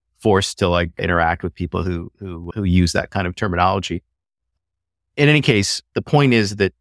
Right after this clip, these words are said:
center of mass of where scientific research and research and development, advanced manufacturing, all of that, that center of mass is solidly shifting, not just toward Asia, but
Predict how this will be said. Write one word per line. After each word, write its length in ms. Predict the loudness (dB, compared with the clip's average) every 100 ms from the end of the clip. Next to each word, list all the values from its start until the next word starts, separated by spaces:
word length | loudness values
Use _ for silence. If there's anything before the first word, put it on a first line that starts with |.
| _
center 460 | -10 -4 0 2 2
of 140 | 0
mass 540 | 0 2 2 0 -4 -8
of 260 | -10 -8
where 580 | -2 2 2 2 0 -4 _ _
scientific 680 | -8 0 0 0 -4 -6 -4
research 520 | -2 -2 -2 -2 -4
and 120 | -6
research 380 | -4 -4 -6 -8
and 100 | -8
development, 760 | -2 -2 -2 -2 -2 -4 -6 -8 -6
advanced 360 | -2 -2 0
manufacturing, 920 | 0 0 0 0 0 -2 -2 -2 -4 _ _ _ _ _ _ _ _ _ _ _
all 180 | 0 2
of 80 | 2
that, 220 | 2 0 -6 _ 0
that 200 | 0 2
center 180 | 0
of 100 | 2
mass 300 | 2 0 0
is 120 | -4 -6
solidly 720 | -6 0 4 4 2 0 -2
shifting, 640 | -2 -4 -4 -6 -4 -2
not 200 | 0 0
just 260 | -4 -10 -6
toward 380 | -4 -4 -6 -4
Asia, 380 | 0 0 2 0
but 220 | -2